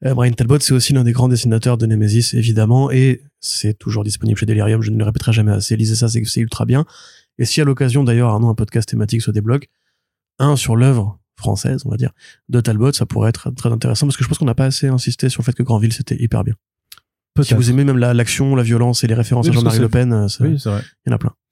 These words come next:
Speaker 1: dans cette B D.
Speaker 2: Oui, c'est vrai. Euh, bah, on y reviendra prochainement. De toute façon, on a, euh, plein de temps pour faire, euh, des podcasts comme toujours, hein. Faut juste le trouver. Euh, mais on vous a déjà quand même, ouais, on en a quand même déjà pas,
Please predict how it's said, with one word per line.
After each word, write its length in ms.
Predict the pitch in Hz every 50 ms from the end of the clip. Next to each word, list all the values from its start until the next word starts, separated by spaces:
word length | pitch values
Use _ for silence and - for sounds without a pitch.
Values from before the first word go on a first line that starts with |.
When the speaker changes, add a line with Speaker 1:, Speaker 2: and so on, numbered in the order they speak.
| - - - -
Speaker 1:
dans 60 | 120
cette 80 | 113 -
B 60 | 104
D. 120 | 113 123 - _ _ -
Speaker 2:
Oui, 120 | 143 - 180
c'est 160 | - - 113
vrai. 120 | 95 95 - _ - - - - - - _ - 120
Euh, 240 | 113 113 110 110
bah, 100 | 101 107 107
on 80 | 107
y 60 | 107 107
reviendra 320 | 104 92 104 101 95 117
prochainement. 280 | 104 - - 104 107 123
De 40 |
toute 60 | 117 -
façon, 340 | 101 87 - 127 123 - -
on 160 | 120 104 104
a, 160 | 110 117 110 -
euh, 160 | 107 107 95 95 - -
plein 180 | - 143 156 151
de 140 | 127 123 113
temps 200 | - - 143 135
pour 200 | - - 123 104
faire, 320 | - - 131 131 117 107 104
euh, 20 |
des 140 | 101 98 107
podcasts 640 | - - 101 - _ - 123 113 - - - 95
comme 200 | - - 104 101
toujours, 460 | - - - 113 101 107 131 131 110
hein. 80 | 110 113
Faut 140 | - - 101
juste 220 | 101 117 117 -
le 140 | 127 127 135
trouver. 560 | - - - - - 139 131 117 123 127 139 _ - - - - _ -
Euh, 360 | 110 107 104 101 101 101 101 101
mais 260 | 101 107 110 110 107 104
on 140 | 101 95
vous 180 | 95 92 98 104
a 60 | 101
déjà 200 | 95 107 104 110
quand 140 | - 113 117
même, 80 | 117 - - - - -
ouais, 180 | - 180 233 285 294
on 80 | 185 104
en 100 | 98 95
a 60 | 104
quand 80 | - 120
même 100 | 131 135
déjà 140 | 139 156 165
pas, 200 | - 202 196